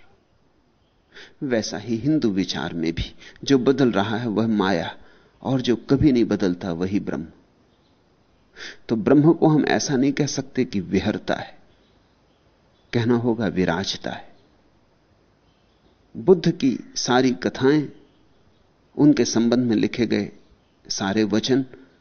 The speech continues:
सदा शुरू होते हैं भगवान जेतवन में या श्रावस्ती में या किसी और स्थान पर विहरते थे।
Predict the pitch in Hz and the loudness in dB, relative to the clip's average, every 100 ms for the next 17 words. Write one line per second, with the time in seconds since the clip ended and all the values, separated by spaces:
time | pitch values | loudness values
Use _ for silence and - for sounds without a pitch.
0 | _ - - 147 135 123 - 123 117 110 | _ -10 -6 -4 -2 -4 0 0 2 0
1 | - 107 110 - _ - 98 107 110 107 | -2 -4 -6 -14 _ -10 -6 -2 0 0
2 | 104 113 - _ _ _ _ _ _ - | -2 -8 -20 _ _ _ _ _ _ -8
3 | 101 104 92 104 107 107 107 - _ _ | 0 0 0 0 2 0 -4 -10 _ _
4 | _ _ _ _ _ - 101 98 101 - | _ _ _ _ _ -10 -2 -2 -2 -2
5 | 87 82 87 - 107 107 110 110 _ _ | -2 -2 -4 -4 0 0 -2 -8 _ _
6 | _ _ _ _ _ _ _ _ _ _ | _ _ _ _ _ _ _ _ _ _
7 | _ _ _ - - _ _ _ _ _ | _ _ _ -20 -20 _ _ _ _ _
8 | - 214 208 165 - - 123 127 120 - | 4 4 4 2 0 0 2 0 -2 -2
9 | 110 110 - 110 90 87 101 104 104 104 | -2 -2 -4 -6 -6 -6 -2 0 -2 -8
10 | - 107 - - | -6 -6 -6 -16